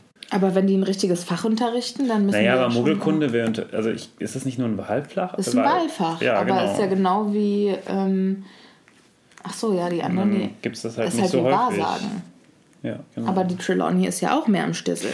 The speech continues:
Speaker 2: Ja, weiß ja auch nicht.
Speaker 1: Ach, Martin. Ja, aber interessant, dass genau der Muggelkundelehrer am Ende Voldemort in der Birne hat.
Speaker 2: Hm.
Speaker 1: der Muggel hasst.
Speaker 2: Hm.
Speaker 1: Vielleicht wollte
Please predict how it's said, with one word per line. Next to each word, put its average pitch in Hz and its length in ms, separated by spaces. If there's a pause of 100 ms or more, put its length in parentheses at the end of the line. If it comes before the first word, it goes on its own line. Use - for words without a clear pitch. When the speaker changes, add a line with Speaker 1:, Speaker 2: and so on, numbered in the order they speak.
(160)
Speaker 2:
Ja, 120 200 (280)
weiß 123 220
ja 113 120
auch 117 180
nicht. 101 220 (280)
Speaker 1:
Ach, 233 240
Martin. 165 560 (1400)
Ja, 247 160
aber 180 180
interessant, 220 800
dass 214 160
genau 208 340
der 247 140
Muggelkundelehrer 196 1080
am 196 200
Ende 185 280
Voldemort 214 440
in 175 100
der 175 100
Birne 175 340
hat. 185 200 (480)
Speaker 2:
Hm. 104 380 (380)
Speaker 1:
der 170 100
Muggel 190 340
hasst. - 320 (760)
Speaker 2:
Hm. 170 220 (1120)
Speaker 1:
Vielleicht 220 560
wollte 311 640